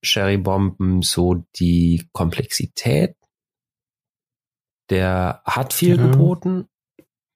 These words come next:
Speaker 1: aber so richtig krassen Tiefgang hatte ich jetzt irgendwie nicht.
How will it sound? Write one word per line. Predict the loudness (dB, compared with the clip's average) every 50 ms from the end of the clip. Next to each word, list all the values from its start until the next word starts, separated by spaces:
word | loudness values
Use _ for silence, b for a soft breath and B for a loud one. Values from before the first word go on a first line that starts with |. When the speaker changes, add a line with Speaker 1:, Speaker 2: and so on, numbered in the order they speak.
| _ _ -16
Speaker 1:
aber | -10 -6 -4 -2 -2 0 0 0 0 0 0 0 -2 -2 -4 -6
so | -4 -2 0 0
richtig | 0 -2 -2 -2 -2 0 -2 0 0 -2 -4 -4 -2 -4 -4 -4 -4 -6
krassen | -4 -2 0 0 2 2 0
Tiefgang | 0 0 -2 -2 -2 -2 -4 -2 -2
hatte | -2 -2 -2
ich | -4 -4
jetzt | -6 -8 -4
irgendwie | -4 -4 -2 -2 -2
nicht. | -2 -2 -4 -6 -10